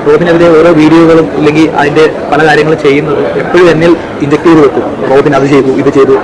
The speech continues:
നിന്റെ അമ്മ മുറ്റത്ത് കിടന്ന് കരഞ്ഞ്, നെഞ്ചത്തടിച്ച് കരഞ്ഞത് ഓർമ്മയുണ്ടോ? ആ അമ്മ വീണ്ടും കരയണമെന്നാണ് റോബിൻ എൻ്റെ അടുത്ത് പറഞ്ഞത്.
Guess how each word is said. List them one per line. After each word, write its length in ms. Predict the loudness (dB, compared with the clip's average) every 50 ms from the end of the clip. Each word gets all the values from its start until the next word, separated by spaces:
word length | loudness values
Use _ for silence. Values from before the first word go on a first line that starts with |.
| -6 -10 -8 -6 -4
നിന്റെ 140 | -2 0
അമ്മ 300 | 0 0 0 -2 -2 -2
മുറ്റത്ത് 340 | 0 -2 -2 -2 0 0 0
കിടന്ന് 180 | 0 0 0 0
കരഞ്ഞ്, 300 | 0 0 0 0 0 0
നെഞ്ചത്തടിച്ച് 500 | 0 0 0 0 0 0 0 0 -2 -2
കരഞ്ഞത് 300 | -2 -2 0 0 2 2
ഓർമ്മയുണ്ടോ? 640 | 2 0 -2 -4 -4 -6 -6 -8 -10 -8 -2 0
ആ 100 | 0 2
അമ്മ 160 | 2 2 2
വീണ്ടും 280 | 2 2 2 2 2 0
കരയണമെന്നാണ് 680 | 0 2 2 2 2 2 0 0 0 0 0 0 0 0
റോബിൻ 200 | 0 0 0 0
എൻ്റെ 160 | -2 0 0 0
അടുത്ത് 140 | 0 2 0
പറഞ്ഞത്. 320 | 0 0 -2 -2 -4 -6